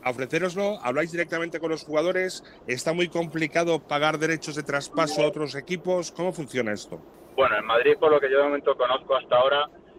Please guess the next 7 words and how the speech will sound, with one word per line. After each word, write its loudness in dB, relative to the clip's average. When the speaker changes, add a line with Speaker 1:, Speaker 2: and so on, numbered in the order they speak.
Speaker 2:
eh, 2
agentes -2
ninguno. -10
Así -20
que, 4
especialmente -4
el -2